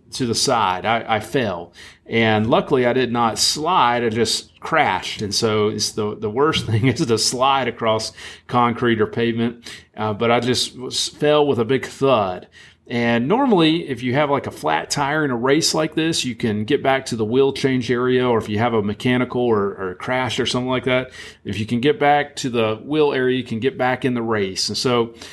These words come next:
fortunately, I wasn't injured, and I was able to get back in that race and ended up placing eighth in the sprint finish at the very end. So I was pretty happy with that, given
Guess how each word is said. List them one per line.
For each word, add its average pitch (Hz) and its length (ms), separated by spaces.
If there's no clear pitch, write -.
fortunately, 185 480
I 156 60
wasn't 156 360
injured, 185 640
and 123 140
I 135 120
was 143 140
able 147 200
to 120 80
get 143 160
back 143 240
in 147 80
that 135 180
race 117 400
and 113 100
ended 120 280
up 113 200
placing 131 600
eighth 170 420
in 117 300
the 110 220
sprint 131 340
finish 139 340
at 110 120
the 110 80
very 123 340
end. 95 140
So 117 100
I 135 60
was 143 80
pretty 123 240
happy 131 320
with 107 160
that, 117 260
given 110 340